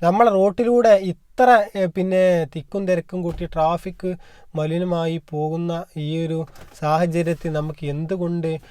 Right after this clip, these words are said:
വാട്ടർ ട്രാൻസ്പോർട്ട് നമുക്ക് ഉപയോഗപ്പെടുത്തിക്കൂടാ? ഒന്നും, ഒരു ചെറിയ ചെലവിന് നമുക്ക് എന്തെല്ലാം സ്കോപ്പുകൾ ഇവിടെ ചെയ്യാൻ വേണ്ടി കഴിയും.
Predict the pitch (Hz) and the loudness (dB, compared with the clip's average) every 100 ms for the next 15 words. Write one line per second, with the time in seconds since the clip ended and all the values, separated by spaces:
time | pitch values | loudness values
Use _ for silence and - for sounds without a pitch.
0 | - - 139 151 156 - 175 - 160 160 | -20 -10 -2 0 2 0 -2 -2 -2 -2
1 | - 165 151 - 151 151 151 151 160 160 | -6 -4 -2 -2 -4 -4 -6 -4 -4 -2
2 | 160 - 156 147 170 156 170 160 120 - | -4 -4 -6 -6 -8 -4 -2 -2 -4 -14
3 | _ _ _ _ _ _ _ - _ _ | _ _ _ _ _ _ _ -20 _ _
4 | _ _ _ _ - 165 220 285 320 349 | _ _ _ _ -4 -2 0 2 4 4
5 | 214 202 - 170 156 180 240 220 196 190 | 4 2 2 -4 -4 0 -2 2 2 4
6 | 196 190 170 170 - 180 160 - - 147 | 0 -2 -2 -4 -4 -6 -6 -12 -10 -8
7 | 147 170 202 214 220 240 254 - 190 160 | -4 -2 0 4 6 6 2 -2 -2 -2
8 | 175 175 160 160 - 147 156 151 151 147 | -2 0 0 -2 -4 -6 -4 -4 -6 -6
9 | 147 143 147 120 | -8 -8 -8 -10